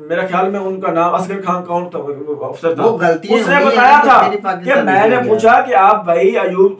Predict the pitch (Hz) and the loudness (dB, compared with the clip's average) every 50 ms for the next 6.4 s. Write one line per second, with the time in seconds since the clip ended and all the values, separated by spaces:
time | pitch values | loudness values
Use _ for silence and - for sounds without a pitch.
0 | 180 - 196 190 185 185 185 214 226 226 214 214 202 - - - 247 262 277 269 | -14 -10 -10 -10 -10 -6 0 0 0 2 2 0 0 -2 -4 -8 -6 -2 0 0
1 | 254 - 214 214 214 208 202 196 190 196 196 190 185 175 170 170 175 175 - 190 | 0 2 2 0 0 0 0 -2 -2 -2 -4 -6 -6 -8 -6 -6 -6 -4 -4 -4
2 | 196 196 202 202 202 208 233 220 214 214 240 208 185 202 214 214 214 202 202 196 | -4 -4 -4 -6 -2 0 2 2 4 4 2 0 2 0 0 0 0 -2 -4 -4
3 | 214 208 208 185 - 190 190 185 175 175 180 180 185 175 165 - - _ _ _ | -2 -2 -2 -4 -4 -4 -4 0 0 0 0 0 -2 -6 -6 -8 -10 _ _ _
4 | _ _ _ _ _ _ - - - 175 175 175 170 185 185 208 214 214 233 247 | _ _ _ _ _ _ -20 -18 -12 -10 -8 -6 -6 -4 -2 -2 -2 0 2 2
5 | 233 220 226 233 226 233 226 233 233 226 208 202 202 202 196 196 226 226 226 220 | 2 2 0 0 0 0 -2 0 0 0 0 0 0 -2 -4 -2 -2 -2 -2 -2
6 | 196 190 - - 147 - - - | -2 -2 -4 -4 -8 -8 -10 -14